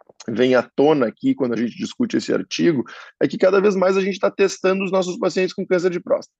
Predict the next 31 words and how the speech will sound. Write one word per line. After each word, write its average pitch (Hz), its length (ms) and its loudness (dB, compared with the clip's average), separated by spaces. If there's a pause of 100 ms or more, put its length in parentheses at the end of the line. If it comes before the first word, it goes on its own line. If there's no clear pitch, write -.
(120)
né? 127 220 -4
Eu 123 80 0
acho 113 140 -4
que - 60 -8
isso 135 180 -8
já 135 200 2
é 127 140 6
algo, 156 540 0 (360)
parte 165 360 -2
da 139 120 -8
nossa 135 240 -10
prática - 500 -10
clínica, 147 540 -8
é 120 40 -4
boa 120 240 -2
prática 123 480 -2
médica, 123 520 -4
os 123 80 -6
pacientes 123 360 -8
com 127 140 -10
doença 123 300 -2
resistente 120 480 -4
à 113 40 -4
castração - 520 -4
precisam 156 720 -2
ser - 220 0
testados 123 680 0 (380)
frente 139 340 0
a 131 40 4
essas 127 260 -2
alternativas 123 920 -2